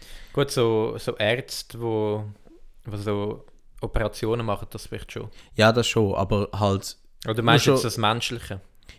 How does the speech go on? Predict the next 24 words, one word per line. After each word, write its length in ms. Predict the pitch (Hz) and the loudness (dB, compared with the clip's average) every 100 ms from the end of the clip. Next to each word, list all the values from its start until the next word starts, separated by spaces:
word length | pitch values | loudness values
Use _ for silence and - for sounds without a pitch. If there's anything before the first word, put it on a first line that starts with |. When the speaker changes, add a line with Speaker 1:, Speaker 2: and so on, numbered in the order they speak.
| - | 0
Speaker 2:
Ja, 220 | 120 127 | 6 6
genau. 360 | - 104 95 98 - | 6 2 0 -2 -10
Wenn, 200 | - 117 | 0 2
Speaker 1:
Mhm. 40 | 117 | 4
Speaker 2:
wenn 140 | 120 | 2
du 80 | 123 | 2
im, 220 | 113 113 | 4 2
im 160 | 98 110 | 2 0
Spital 500 | - - - 113 127 | -2 -2 2 4 4
bist, 260 | 131 - - | 2 -2 -2
du, 160 | 117 | -2
du 160 | 107 110 | -2 0
wachst 260 | 110 - - | 0 0 -2
auf 220 | 127 123 | -2 0
nach 180 | 117 110 | -2 2
einer 240 | 110 107 | 2 4
O 80 | 131 | 2
P, 360 | 131 131 123 123 | 0 0 2 0
irgendein 480 | - 123 120 117 110 | -2 0 2 4 4
Mensch, 360 | 113 127 113 | 2 2 0
der 80 | - | -2
dir 100 | 110 | -4
sagt, 440 | - 113 117 113 - | 2 6 6 4 2
«Hey, 320 | 120 127 | 4 2